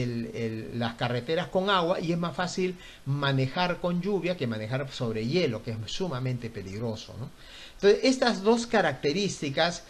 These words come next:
sirven para calcular, eh, la osmolaridad de los líquidos corporales. Fíjense, ¿ah? Eh, uno halla, ¿no? No calcula porque no es una fórmula, sino que experimentalmente uno lo puede hallar en el laboratorio. Yo saco una muestra de orina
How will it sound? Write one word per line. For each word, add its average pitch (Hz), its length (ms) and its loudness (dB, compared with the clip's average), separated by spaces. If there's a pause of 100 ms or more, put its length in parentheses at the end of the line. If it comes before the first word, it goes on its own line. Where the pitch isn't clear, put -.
(240)
sirven 202 760 4 (320)
para 143 360 4
calcular, 165 920 2
eh, 143 120 2
la 135 160 4
osmolaridad 135 680 4
de 165 80 4
los 147 180 2
líquidos 165 340 0
corporales. 131 680 -2
Fíjense, 147 500 -4
¿ah? 254 180 0 (120)
Eh, 135 320 0 (140)
uno 185 400 4
halla, 143 480 6
¿no? 147 180 0
No 202 160 2
calcula 208 460 4
porque 117 180 -2
no 143 80 0
es 147 100 -6
una 185 160 0
fórmula, 170 460 2
sino 135 300 -2
que 131 60 -2 (100)
experimentalmente 151 1040 2
uno 175 300 2
lo 135 120 2
puede 160 260 2
hallar 160 360 2 (240)
en 139 140 0
el 131 100 4
laboratorio. 113 640 0
Yo 147 80 2
saco 180 240 0
una 170 100 0
muestra 180 380 0
de 180 80 2
orina 190 400 2